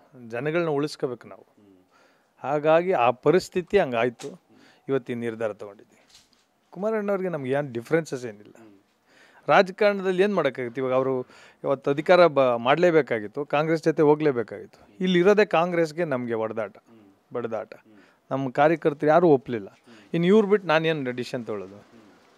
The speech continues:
ಇಲ್ಲಿ ನಮ್ಮ ಜನ ಏನು ಹೇಳಿದ್ರು ಆ ಡಿಸಿಷನ್ ನಾನು ತೊಗೊಂಡಿದ್ದೆ.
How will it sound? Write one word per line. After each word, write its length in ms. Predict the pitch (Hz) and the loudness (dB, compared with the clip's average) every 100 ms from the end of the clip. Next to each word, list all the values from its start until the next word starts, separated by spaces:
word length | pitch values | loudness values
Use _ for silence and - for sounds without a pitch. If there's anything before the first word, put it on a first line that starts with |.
| 120 | -18
ಇಲ್ಲಿ 160 | 110 | -12
ನಮ್ಮ 220 | 113 117 | -10 -10
ಜನ 180 | 117 123 | -6 -2
ಏನು 360 | 165 143 165 165 | 2 4 4 4
ಹೇಳಿದ್ರು 400 | 120 101 139 190 _ - _ - | 0 -4 -8 -12 _ -20 _ 0
ಆ 120 | 139 | 0
ಡಿಸಿಷನ್ 320 | 127 117 190 | 0 -4 -8
ನಾನು 160 | 202 110 | -8 -8
ತೊಗೊಂಡಿದ್ದೆ. 680 | 101 92 104 _ _ _ | -12 -14 -20 _ _ _